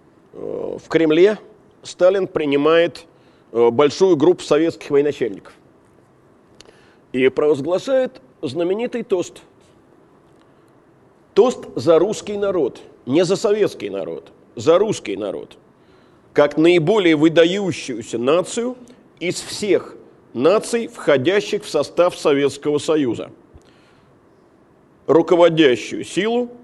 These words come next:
в Великом Советском Союзе. Э, честно говоря, я не помню, в этом же тосте или где-то ещё,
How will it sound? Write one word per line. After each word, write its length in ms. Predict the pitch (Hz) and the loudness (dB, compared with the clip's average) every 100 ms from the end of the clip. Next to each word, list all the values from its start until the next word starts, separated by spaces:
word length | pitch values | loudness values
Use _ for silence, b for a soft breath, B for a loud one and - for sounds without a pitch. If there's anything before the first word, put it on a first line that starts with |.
| _ _ _ | _ _ _
в 80 | 110 | -2
Великом 460 | 127 139 190 208 | 2 2 2 0
Советском 560 | 190 131 123 139 - 143 | 0 0 0 -2 -4 -8
Союзе. 440 | - 113 95 - - - b b b b b _ _ | -4 -4 -6 -12 -18 -20 b b b b b _ _
Э, 400 | 120 117 120 113 110 - _ _ _ _ _ _ - | -6 -4 -2 -4 -10 -20 _ _ _ _ _ _ -10
честно 260 | 214 214 | -8 -4
говоря, 160 | 190 190 | -4 -2
я 40 | 190 | -4
не 120 | 190 | -4
помню, 400 | - 135 117 123 | -2 -2 0 2
в 60 | |
этом 280 | 160 - 123 | 2 2 -4
же 220 | 110 117 117 - - | -2 -4 -4 -12 -6
тосте 340 | 139 - 123 | -6 -6 -8
или 160 | 120 120 | -8 -6
где-то 300 | 120 123 139 | -8 -8 -10
ещё, 460 | 139 - 277 262 | -12 -10 -6 -8